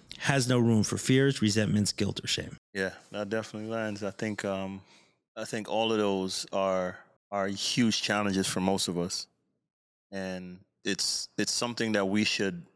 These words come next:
Speaker 2: all be conscious of and, like, go after. But I think that a lot of people don't even realize that, like, the journey that they're on is actually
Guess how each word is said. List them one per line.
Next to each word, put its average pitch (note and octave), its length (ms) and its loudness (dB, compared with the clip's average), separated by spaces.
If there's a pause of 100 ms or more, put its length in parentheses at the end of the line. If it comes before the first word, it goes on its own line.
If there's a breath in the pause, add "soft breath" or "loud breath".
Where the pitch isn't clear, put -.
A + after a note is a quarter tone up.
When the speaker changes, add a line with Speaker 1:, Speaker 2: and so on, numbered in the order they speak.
(120)
Speaker 2:
all G#2 480 2 (760)
be G#2 120 -4
conscious A#2 520 0
of B2 300 -2
and, G2 200 2
like, F#2+ 180 0
go G2 180 2
after. C3 460 0 (880 loud breath)
But F#2+ 140 -2
I F#2+ 120 2
think A2 280 -2
that G2 120 2
a G2 60 2
lot G#2 240 2
of F#2+ 100 0
people F#2+ 560 0 (400)
don't G2 220 0
even F#2 380 0
realize F2+ 720 2
that, F2 220 -2
like, E2+ 240 -2 (120)
the F#2+ 120 0
journey G2 360 0
that D2+ 160 2
they're F#2 200 2
on B2 220 2
is F#2 160 -2
actually F2+ 680 0